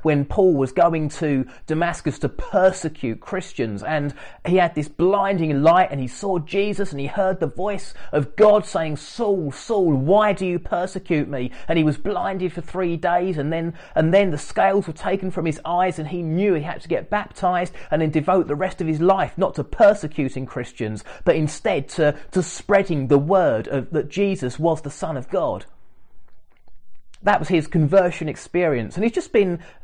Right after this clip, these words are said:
been almost boasting about these things and about how God has used him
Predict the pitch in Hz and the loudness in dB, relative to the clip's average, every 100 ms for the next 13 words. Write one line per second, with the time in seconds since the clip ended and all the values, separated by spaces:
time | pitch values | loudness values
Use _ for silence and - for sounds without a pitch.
0 | - 202 185 - 294 185 - - 233 262 | 4 4 4 0 0 -2 2 4 4 0
1 | - 131 113 110 104 80 98 - - 90 | -4 -6 -4 -4 -6 -6 -10 -12 -12 -10
2 | 85 82 123 147 170 156 - 151 135 123 | -10 -12 -8 -2 -2 -2 -6 -8 -6 -8
3 | - - - - 170 156 139 127 135 165 | -12 -20 -20 -2 0 0 -2 -4 2 2
4 | 175 151 - 98 73 | 2 -2 -8 -10 -10